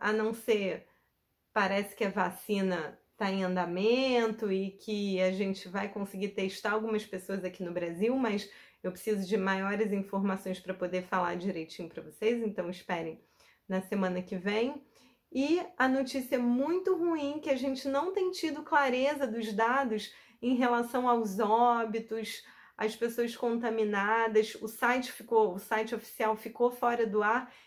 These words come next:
Isso é muito ruim, porque na medida que as coisas tão voltando a uma certa normalidade, a gente tá abrindo alguns shoppings, alguns bares, algumas coisas, a gente não consegue saber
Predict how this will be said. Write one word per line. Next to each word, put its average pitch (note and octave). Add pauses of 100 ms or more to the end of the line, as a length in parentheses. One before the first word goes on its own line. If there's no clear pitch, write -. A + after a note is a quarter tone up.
Isso D4
é D#4+
muito D4
ruim, D#4+ (320)
porque A3+
na G#3
medida A3+
que C#4
as C4+
coisas G#3+ (400)
tão A#3
voltando A#3
a B3+
uma A#3+
certa G#3+
normalidade, G3
a A3+
gente A3 (160)
tá A3+
abrindo A#3+ (380)
alguns G#3
shoppings, A#3
alguns A3
bares, A3
algumas A3+
coisas, C#4
a D#4
gente D#4+
não E4
consegue D#4+
saber C4+